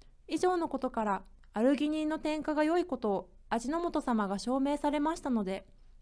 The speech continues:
それを使用した製品を当社が作っています。こちらは、塩化ナトリウムを含有したリン酸干渉液と、アルゴ、エスイーシー、モバイルフェイズとの比較です。左のクロマトグラムは、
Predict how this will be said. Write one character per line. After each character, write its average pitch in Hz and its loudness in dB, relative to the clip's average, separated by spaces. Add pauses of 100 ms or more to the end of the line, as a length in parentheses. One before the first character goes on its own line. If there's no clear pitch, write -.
そ 254 -2
れ 262 4
を 269 4
使 269 -2
用 285 4
し 285 -6
た 302 2
製 349 2
品 262 2
を 185 -6
当 240 -2
社 233 -2
が 277 0
作 - -4
っ - -4
て 240 -2
い 208 2
ま 214 0
す。 - -12 (640)
こ - -16
ち 285 -4
ら 277 2
は、 285 0 (240)
塩 285 -2
化 330 -2
ナ 330 -2
ト 349 0
リ 359 2
ウ 339 0
ム 269 0
を 226 0
含 226 0
有 226 -2
し - -10
た 214 -4 (320)
リ 262 -2
ン 285 -2
酸 311 0
干 330 -2
渉 330 0
液 262 -4
と、 185 -6 (440)
ア 277 -2
ル 294 2
ゴ、 220 -2
エ 214 -8
ス - -4
イ 277 2
ー - 2
シ - -4
ー、 233 -6
モ 202 -4
バ 262 4
イ 311 2
ル 320 0
フ 330 -6
ェ 349 4
イ 320 0
ズ - -10
と 294 -2
の 262 -4
比 - -14
較 208 -6
で 208 -2
す。 - -14 (800)
左 294 2
の 339 0
ク 339 -6
ロ 330 0
マ 339 0
ト 339 0
グ 339 0
ラ 311 2
ム 240 0
は、 196 -2